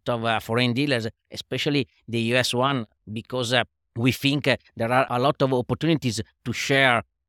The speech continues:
and, uh, best practices. And, uh, we have decided that to translate all contents of our workshops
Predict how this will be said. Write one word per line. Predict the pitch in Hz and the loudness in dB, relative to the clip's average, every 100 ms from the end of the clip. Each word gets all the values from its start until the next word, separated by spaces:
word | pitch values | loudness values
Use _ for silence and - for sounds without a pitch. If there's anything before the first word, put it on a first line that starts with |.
| - | -6
and, | 117 113 113 | 0 2 2
uh, | 110 110 104 | 0 -2 -4
best | 107 - | -4 -2
practices. | 135 156 - 110 113 107 - - | -2 -2 -2 -4 -4 -6 -14 -10
And, | 120 139 131 | -6 -2 -2
uh, | 120 _ - | -4 _ -10
we | 123 120 | -2 0
have | 131 127 | 0 0
decided | - 147 147 113 107 | 0 0 0 0 -4
that | 117 | -6
to | - | -6
translate | - 127 110 117 143 143 - - | -4 -2 0 2 0 0 -6 -2
all | 147 160 180 | 4 4 4
contents | - 135 143 120 110 - - | 2 -2 -2 -4 -6 -8 -6
of | 117 | -2
our | 120 117 117 | 0 0 0
workshops | 147 - 127 - | 0 0 -2 -6